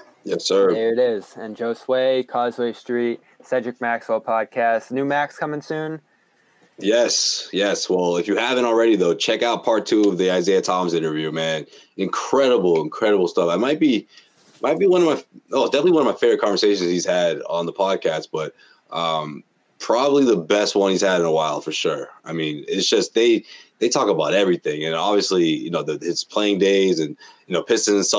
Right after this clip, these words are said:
Speaker 1: Celtics rivalry, but the, also just the, the stuff that happened in between. Uh,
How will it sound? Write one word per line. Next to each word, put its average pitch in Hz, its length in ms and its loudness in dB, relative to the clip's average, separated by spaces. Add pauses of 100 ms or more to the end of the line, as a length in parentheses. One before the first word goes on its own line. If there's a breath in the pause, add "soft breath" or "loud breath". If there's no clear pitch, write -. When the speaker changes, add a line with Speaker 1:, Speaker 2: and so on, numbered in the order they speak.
(100)
Speaker 1:
Celtics 98 180 0
rivalry, 98 380 2
but 85 220 0
the, 90 100 0
also 117 380 0
just 95 160 -4
the, 95 120 0
the 78 180 -4
stuff - 200 0
that 107 100 0
happened 101 240 -2
in 90 80 0
between. 90 560 0 (380 loud breath)
Uh, 80 360 -2